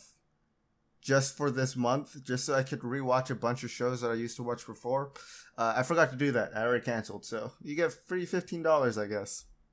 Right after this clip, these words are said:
Um, let's see.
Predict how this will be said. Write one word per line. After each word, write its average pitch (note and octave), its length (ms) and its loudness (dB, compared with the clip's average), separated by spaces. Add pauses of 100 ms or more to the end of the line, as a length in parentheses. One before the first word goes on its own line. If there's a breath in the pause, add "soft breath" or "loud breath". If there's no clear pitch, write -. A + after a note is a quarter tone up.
(800)
Um, B2 500 4 (1200 soft breath)
let's C#3 140 0
see. G2 480 -2